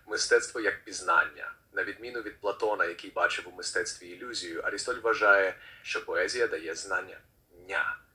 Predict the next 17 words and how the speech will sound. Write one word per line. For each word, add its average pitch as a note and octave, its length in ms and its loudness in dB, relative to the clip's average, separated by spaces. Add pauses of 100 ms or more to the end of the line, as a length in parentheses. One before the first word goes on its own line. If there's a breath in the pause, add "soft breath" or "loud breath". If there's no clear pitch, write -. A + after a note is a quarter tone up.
(280 soft breath)
Історія A2+ 440 4
говорить A2 380 -2
про F#2+ 100 -6
те, - 160 -2
що - 180 -4
сталося, - 720 2
а F2 100 -6
поезія F#2 500 -2
про F2+ 140 -8
те, - 120 -2
що - 180 -4
може F2+ 220 -6
статися, - 680 -2 (120)
відповідно - 480 -12
до F#2 100 -10
ймовірності. - 800 -12 (680 loud breath)
Отже, - 460 0